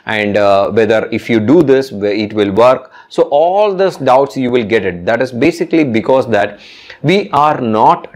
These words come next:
taught properly about the systematic education. That is what I, we are lacking. I seriously wonder why it was not taught. Even after completing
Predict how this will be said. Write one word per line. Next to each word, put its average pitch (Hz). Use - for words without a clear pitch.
taught 123
properly 117
about 110
the 110
systematic 117
education. 95
That 110
is 113
what 143
I, 113
we 120
are 117
lacking. 95
I -
seriously 196
wonder 131
why 117
it 113
was 107
not 104
taught. 92
Even 127
after 131
completing 123